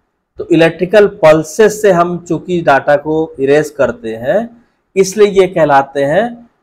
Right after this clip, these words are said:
electrically erasable programmable read only memory। तो ये चार पांच तरह के जो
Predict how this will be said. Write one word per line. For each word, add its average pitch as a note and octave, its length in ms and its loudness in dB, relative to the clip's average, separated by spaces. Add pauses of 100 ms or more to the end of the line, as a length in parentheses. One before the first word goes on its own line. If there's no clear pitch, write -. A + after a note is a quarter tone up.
(120)
electrically D3+ 840 -2 (240)
erasable C#3+ 640 2 (640)
programmable D3+ 920 4 (460)
read F3 440 -2 (260)
only C#3 420 0 (560)
memory। G#2 460 -6 (880)
तो F3+ 60 6
ये G3 300 4 (100)
चार E3+ 260 4
पांच E3+ 260 0 (100)
तरह D#3 200 2
के D#3 200 -6
जो D#3 180 -2